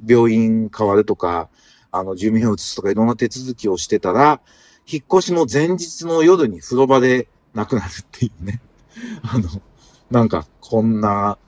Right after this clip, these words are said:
ドラマみたいなことあんだなと思いましたが、まあ、あの、僕は本当に学生時代、十代の頃は本当にやりたいことを好き勝手な人生をね、生きさせてもらって、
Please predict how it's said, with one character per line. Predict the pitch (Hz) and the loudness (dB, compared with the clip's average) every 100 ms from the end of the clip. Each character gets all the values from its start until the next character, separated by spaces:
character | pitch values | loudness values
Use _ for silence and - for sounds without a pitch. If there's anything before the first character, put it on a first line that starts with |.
| 104 | -4
ド | 107 | 0
ラ | 107 | 2
マ | 107 120 | 2 2
み | |
た | 131 | 4
い | 120 | 2
な | |
こ | 92 | 2
と | 90 | 0
あ | 113 | 0
ん | |
だ | 110 | 2
な | 92 101 | -2 -4
と | 95 | -8
思 | 90 | -12
い | 98 | -8
ま | 104 | -8
し | 110 | -8
た | 92 | -10
が、 | 87 80 - _ - - _ - | -10 -10 -14 _ -20 -20 _ -2
ま | 147 | 4
あ、 | 143 | 6
あ | |
の、 | 135 127 127 131 | 6 0 -2 -2
僕 | 131 156 | 0 2
は | 131 | 2
本 | 131 | 0
当 | 131 | -2
に | 151 143 | 0 4
学 | 139 | 2
生 | - 156 | 2 -2
時 | 151 | 2
代、 | 170 135 101 | 4 4 2
十 | 98 156 | 0 0
代 | 147 | 2
の | 113 | 0
頃 | 107 98 | 0 -2
は | 92 | -4
本 | 110 | -4
当 | 120 | -2
に | 135 | -2
や | 135 | 0
り | 139 | 0
た | 139 | 2
い | 139 | 2
こ | 143 | 2
と | 160 143 | 2 2
を | |
好 | 104 | 0
き | - - | -4 -2
勝 | 139 131 | -2 0
手 | 135 | -4
な | 101 | -4
人 | 95 110 | -4 -6
生 | - 85 | -4 -8
を | 71 | -8
ね、 | 101 104 _ | -16 -16 _
生 | - | -18
き | - | -6
さ | 117 | -6
せ | - | -4
て | 95 | -8
も | 85 | -6
ら | 87 | -8
っ | |
て、 | - - 90 | -8 -6 -6